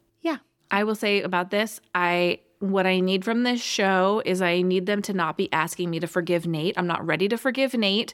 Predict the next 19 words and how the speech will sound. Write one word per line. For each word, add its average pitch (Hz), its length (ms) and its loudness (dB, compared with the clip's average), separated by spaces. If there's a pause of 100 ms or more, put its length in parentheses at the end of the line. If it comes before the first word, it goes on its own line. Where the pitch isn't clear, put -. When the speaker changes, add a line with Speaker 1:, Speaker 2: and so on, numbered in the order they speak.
(360)
Speaker 2:
They're, 185 460 2 (520)
you're 202 240 0
not 208 260 0
there 190 220 4
yet, 214 360 0 (100)
but 208 160 0
they 190 320 0 (100)
are 190 380 2
writing 202 480 2
this 202 180 0
story 196 540 2
where 190 160 2
they're 175 160 2
setting 190 340 0
him 196 220 2
up 196 200 0
for - 160 -4
our 175 140 2
forgiveness, 190 680 -2